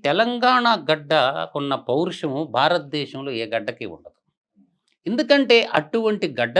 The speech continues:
మీద, ఇది డక్కన్ పీఠభూమి ప్రాంతం. బాగా మనం అర్థం చేసుకోవాల్సి ఉంది ఏంటంటే,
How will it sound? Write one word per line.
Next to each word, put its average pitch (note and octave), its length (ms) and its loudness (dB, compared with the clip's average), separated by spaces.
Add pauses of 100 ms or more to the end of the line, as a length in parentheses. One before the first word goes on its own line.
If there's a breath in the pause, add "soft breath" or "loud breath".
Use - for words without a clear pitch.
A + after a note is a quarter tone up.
(120)
మీద, G#2 180 -2 (520)
ఇది C4 80 -6 (180)
డక్కన్ - 420 -4
పీఠభూమి D3 520 -6
ప్రాంతం. F2 320 -12 (120)
బాగా D#3+ 220 0 (100)
మనం C3 220 -2
అర్థం E3 240 -4 (100)
చేసుకోవాల్సి F#2+ 680 -8
ఉంది F2+ 140 -16
ఏంటంటే, F#2+ 220 -16